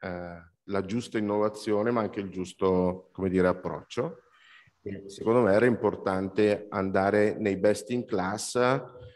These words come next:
eh, dove, del mercato, delle istituzioni dove poter apprendere.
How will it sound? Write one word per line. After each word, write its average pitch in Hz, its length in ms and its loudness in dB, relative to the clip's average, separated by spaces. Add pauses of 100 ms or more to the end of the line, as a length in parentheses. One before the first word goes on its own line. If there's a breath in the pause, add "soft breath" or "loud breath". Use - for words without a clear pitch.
(180 loud breath)
eh, 95 400 6
dove, 98 1000 4
del 95 180 -4
mercato, 98 600 0
delle 92 180 0
istituzioni 104 640 -2
dove 104 220 0
poter 95 320 -2
apprendere. - 720 -6